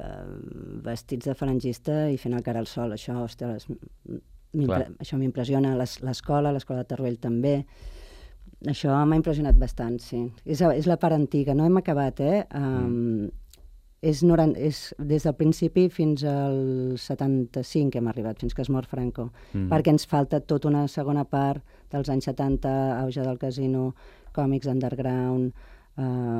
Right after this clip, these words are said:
Speaker 1: músics, etcètera, que aquí tornem a tenir molt material.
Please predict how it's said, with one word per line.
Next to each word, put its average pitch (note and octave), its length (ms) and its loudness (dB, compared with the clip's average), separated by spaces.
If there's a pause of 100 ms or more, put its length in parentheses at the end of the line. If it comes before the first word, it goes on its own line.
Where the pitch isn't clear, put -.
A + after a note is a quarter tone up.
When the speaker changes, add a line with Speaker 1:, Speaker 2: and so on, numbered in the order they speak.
(380)
Speaker 1:
músics, C3 560 0
etcètera, B2 420 -2
que B2+ 140 -4
aquí B2+ 220 -4 (400)
tornem B2+ 340 0
a B2 40 0
tenir B2+ 260 2 (100)
molt C#3+ 640 2
material. C3+ 600 0